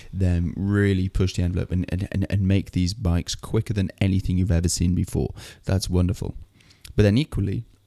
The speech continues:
the aerodynamics, um, are possibly the main factor in Formula One. And they kind of have ruined the sport a certain amount because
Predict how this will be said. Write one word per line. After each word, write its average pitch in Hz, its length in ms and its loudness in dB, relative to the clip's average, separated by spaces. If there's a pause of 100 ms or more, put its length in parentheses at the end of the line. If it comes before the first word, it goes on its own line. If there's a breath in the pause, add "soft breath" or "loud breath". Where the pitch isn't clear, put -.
(260)
the 104 140 2
aerodynamics, 104 880 2 (200)
um, 98 500 -4 (100)
are 95 480 -2 (760 loud breath)
possibly 104 360 2
the 95 100 0
main 98 280 2
factor - 580 -4 (180)
in 98 400 -2
Formula 92 400 0
One. 104 280 0 (340 loud breath)
And 123 140 2
they 120 80 4
kind 165 320 4
of - 260 0 (540)
have 104 140 0
ruined 131 360 6
the 107 60 0
sport 131 480 0
a - 40 -2
certain - 320 -2
amount 90 360 0
because 104 360 -2